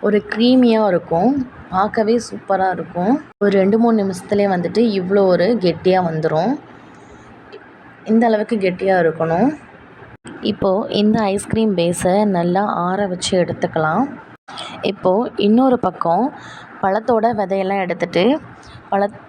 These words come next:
பழத்தை மட்டும் மிக்ஸி ஜாரில் சேர்த்துக்கலாம். எவ்வளோக்கு எவ்வளோ பழம் சேர்க்குறோமோ அவ்வளோ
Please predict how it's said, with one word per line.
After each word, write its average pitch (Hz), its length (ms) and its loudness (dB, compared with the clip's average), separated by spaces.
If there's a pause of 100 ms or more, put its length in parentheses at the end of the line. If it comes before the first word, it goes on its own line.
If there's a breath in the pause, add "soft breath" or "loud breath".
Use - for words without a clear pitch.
பழத்தை 208 340 0
மட்டும் 202 280 0
மிக்ஸி 196 320 -2
ஜாரில் 185 440 -2
சேர்த்துக்கலாம். 175 560 -2 (220)
எவ்வளோக்கு 240 460 0
எவ்வளோ 185 200 2 (120)
பழம் 180 300 -2
சேர்க்குறோமோ 170 440 -2 (160)
அவ்வளோ 208 360 0